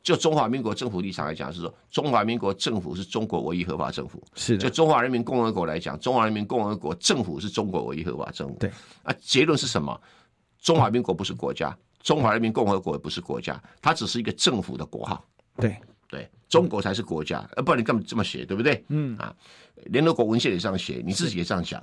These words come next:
Speaker 1: 对不对？哈，所以这是构成的条件。可是我现在问题来讲是说，台湾是中国领土主权一部分，在国际法上没有争论。可是现在问题来，台湾当局法律地位确定了吗？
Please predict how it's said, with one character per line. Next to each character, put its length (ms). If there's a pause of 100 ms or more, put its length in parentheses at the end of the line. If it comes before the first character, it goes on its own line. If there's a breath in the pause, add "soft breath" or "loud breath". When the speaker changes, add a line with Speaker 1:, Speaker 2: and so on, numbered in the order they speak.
(140)
Speaker 1:
对 80
不 80
对？ 80
哈， 280
所 120
以 40
这 120
是 120
构 180
成 160
的 80
条 180
件。 200 (400 loud breath)
可 80
是 100
我 100
现 140
在 60
问 120
题 140
来 80
讲 180
是 120
说， 200 (720 soft breath)
台 220
湾 180
是 240 (320)
中 220
国 140
领 120
土 140
主 160
权 160
一 60
部 160
分， 240
在 100
国 180
际 140
法 160
上 160
没 80
有 100
争 280
论。 180
可 140
是 100
现 160
在 20
问 140
题 100
来， 160 (120)
台 240
湾 340
当 260
局 400 (280)
法 240
律 120
地 220
位 260 (540)
确 140
定 120
了 60
吗？ 160